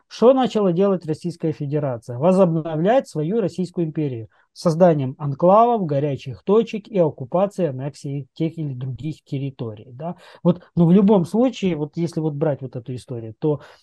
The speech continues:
в принципе, большие риски, что может не измениться ничего, ничего, кроме именно бренда и, и лиц. Поэтому мы должны уже делать выводы не из десятилетней истории,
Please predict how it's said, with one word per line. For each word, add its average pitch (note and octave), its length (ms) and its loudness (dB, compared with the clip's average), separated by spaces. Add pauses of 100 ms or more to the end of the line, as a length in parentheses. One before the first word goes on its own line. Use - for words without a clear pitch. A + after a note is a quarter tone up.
(160)
в - 100 -20
принципе, G3+ 540 2
большие E3 400 2
риски, G3+ 380 -2
что - 160 -12
может F#3 300 -2
не D#3+ 100 -2
измениться D3+ 420 -6
ничего, E3 400 -2 (100)
ничего, E3+ 540 0
кроме F#3+ 320 2
именно D3 380 -4
бренда E3+ 360 0
и, D3+ 140 -4
и D3+ 300 -4
лиц. B2 220 -8
Поэтому A#3+ 420 -2
мы A3+ 140 0
должны G3 320 0
уже E3+ 200 2
делать D#3+ 460 2
выводы D#3+ 560 0
не F3+ 180 -2
из F3+ 240 -6
десятилетней D#3+ 1000 -4
истории, C3+ 580 -4